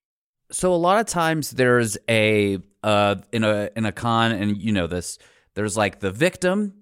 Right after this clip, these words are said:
like, the person at the far, far end that's, like, losing their money or losing their, you know, public image of some kind. But then there's that kind of that in-between victim, kind of like the mark, right, that they use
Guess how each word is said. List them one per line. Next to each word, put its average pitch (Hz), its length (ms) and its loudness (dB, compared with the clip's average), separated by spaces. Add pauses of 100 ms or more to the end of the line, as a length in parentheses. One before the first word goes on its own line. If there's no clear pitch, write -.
(100)
like, 117 180 0
the - 80 -4
person 165 400 0
at 131 100 -4
the 117 100 -4
far, 170 500 2
far 147 400 2
end 123 400 0
that's, 107 260 -2
like, 107 160 -2
losing 131 440 2
their 123 120 4
money 104 540 0
or 98 400 0
losing 120 460 0
their, 104 420 2
you 107 100 -4
know, 95 80 -2
public 110 320 -2
image 101 240 -2
of 95 80 -4
some 92 180 -6
kind. 95 300 -2 (300)
But 143 80 0
then 196 100 2
there's 202 200 0
that 156 140 0
kind 156 160 -6
of 147 60 -2
that 131 240 0
in-between 139 640 0
victim, 92 480 -2
kind 123 160 -6
of 110 80 -4
like 110 160 -4
the 101 80 0
mark, 104 500 0
right, 101 300 0
that - 160 -8
they 117 80 2
use 151 760 0